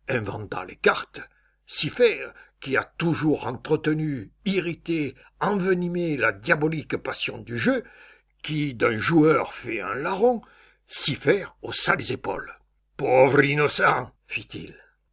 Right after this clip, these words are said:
tu ne veux pas que nous ayons des cartes ? C'est ici qu'il s'en fait, et que s'en conserve le moule. Eh bien, tiens, allons, jouons.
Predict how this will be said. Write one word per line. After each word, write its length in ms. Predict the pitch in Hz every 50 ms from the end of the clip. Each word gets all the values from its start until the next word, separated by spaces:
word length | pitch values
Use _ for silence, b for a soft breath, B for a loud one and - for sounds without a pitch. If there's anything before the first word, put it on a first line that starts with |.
| _ _ -
tu 140 | - 139 113
ne 80 | 113
veux 180 | 107 104 104 104
pas 220 | - 131 113 101
que 120 | - - 113
nous 240 | 127 117 117 107
ayons 200 | 113 104 107 113
des 120 | 104 87 -
cartes ? 480 | - - - - - - - - - - - - - - _ b b b b b b b b
C'est 280 | b - 220 196 - -
ici 420 | 165 143 - - 262 269 262 -
qu'il 220 | - 131 120 107
s'en 300 | - - - 113 101 92
fait, 400 | 78 - - 104 92 82 76 - _ b b b b b b b
et 160 | 208 190 -
que 120 | - 190 160
s'en 300 | - - - 143 131 113
conserve 800 | - 120 131 127 117 117 - 208 233 226 190 143 123 143 143
le 120 | 143 151 165
moule. 380 | 202 262 240 180 117 - - - - b b b b b b b b b b -
Eh 80 | 135 135
bien, 480 | 135 139 139 135 127 120 113 117 117 - _ _ _ _ _ _ -
tiens, 220 | - 208 180 - - _ _ _ _ _ _ _ _ _ _ _ _ _ _ _ _ - _ -
allons, 360 | - 262 175 123 107 - - _ B B B B B B B _ _ _ -
jouons. 420 | 190 175 240 277 - 104 - -